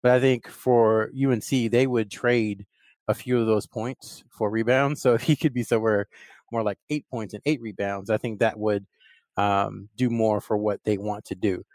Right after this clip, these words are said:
Because I think it's obvious, you know, it's, it's not gonna be a team where you can throw the ball into the post, you know, twenty or thirty times,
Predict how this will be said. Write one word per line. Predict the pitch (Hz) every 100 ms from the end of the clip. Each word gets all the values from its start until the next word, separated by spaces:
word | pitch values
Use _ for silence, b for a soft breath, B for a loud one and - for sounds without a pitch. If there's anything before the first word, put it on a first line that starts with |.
| b -
Because | 120 127
I | 131
think | 147 123
it's |
obvious, | 107 107 104 104 101 -
you |
know, | 110 104
it's, | 101 107 -
it's | 120 -
not | 123 107
gonna | 117
be | 107 107
a |
team | - - 110 107 104 B B B _
where | 110
you | 107
can | 107
throw | 104 107
the | 107
ball | 104 104
into | 101
the | 104
post, | - 104 101 - - -
you | 107
know, | 98 95
twenty | - 113 104
or | 98
thirty | 107 98
times, | - 98 98 95 98 -